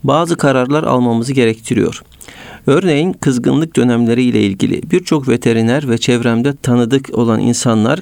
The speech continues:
kısırlaştırmamı öneriyor. Kesin çözümmüş. Ömürleri uzuyormuş vesaire. Diğer yandan bir canlının doğasına müdahale etmek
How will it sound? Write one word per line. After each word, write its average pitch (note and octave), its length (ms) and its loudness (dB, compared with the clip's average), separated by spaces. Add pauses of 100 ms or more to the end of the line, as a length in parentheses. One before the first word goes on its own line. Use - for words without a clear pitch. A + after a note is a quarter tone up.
kısırlaştırmamı C3+ 960 0
öneriyor. A2 680 0 (760)
Kesin D3 360 0
çözümmüş. B2 640 0 (880)
Ömürleri B2 580 2
uzuyormuş B2 640 0
vesaire. A#2 520 0 (440)
Diğer F#3 240 2
yandan C#3 500 0 (160)
bir C#3+ 220 2
canlının B2 520 0
doğasına A#2 500 0
müdahale A#2+ 480 2
etmek A#2 560 -2